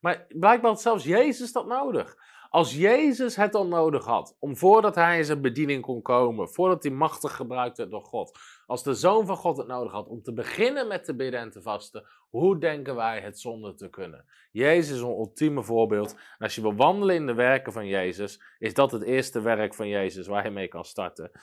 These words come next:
is namelijk bidden en vasten. Dus Jezus zegt, "De discipel zal niet meer zijn als zijn meester." We hoeven niet te denken dat wij het zonder kunnen.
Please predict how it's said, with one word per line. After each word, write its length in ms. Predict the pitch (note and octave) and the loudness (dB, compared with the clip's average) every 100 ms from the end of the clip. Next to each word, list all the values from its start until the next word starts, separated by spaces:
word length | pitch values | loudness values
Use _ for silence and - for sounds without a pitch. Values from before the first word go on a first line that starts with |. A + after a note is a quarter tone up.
| _ | _
is 160 | - F2 | -10 -8
namelijk 600 | G2+ G#2 G2+ G2 F2+ - | -2 -2 -2 -4 -6 -8
bidden 380 | G#2 G2+ F#2+ F2+ _ _ _ | -4 -4 -4 -8 _ _ _
en 420 | F2+ F2+ F2 E2+ _ _ _ | -6 -6 -6 -12 _ _ _
vasten. 680 | - - G#2 - - E2 - _ _ _ _ _ _ | -6 0 2 0 -8 -10 -10 _ _ _ _ _ _
Dus 400 | G2 F#2 - _ | -6 -6 -10 _
Jezus 520 | _ - C3+ D#3 C#3+ | _ -2 2 2 0
zegt, 240 | B2+ A#2 - | -2 -2 -4
"De 100 | G#2 | -10
discipel 600 | A2 G2+ - A3 G3+ C3+ | -8 -6 -4 -4 -2 -4
zal 260 | A#2 D3 C#3 | -2 -4 -4
niet 220 | B2 G#2+ | -8 -12
meer 280 | G#2+ A2 G2+ | -12 -12 -10
zijn 260 | G2 F#2 | -10 -10
als 220 | D2+ F#2 - | -12 -14 -14
zijn 200 | F#2+ F#2 | -14 -14
meester." 500 | E2+ E2 - D#2+ - _ - _ | -14 -14 -16 -18 -20 _ -20 _
We 100 | - | -6
hoeven 220 | A2 B2+ B2+ | -4 -2 -4
niet 140 | B2 | -8
te 80 | G#2+ | -6
denken 320 | G#2 G2+ G2+ | -6 -6 -8
dat 120 | F#2+ | -6
wij 260 | F#2 F#2 F2 | -2 -2 -2
het 160 | F2 | -6
zonder 360 | - A2 A2 G2+ | -6 -6 -4 -6
kunnen. 380 | - G2 D#2+ | -6 -8 -8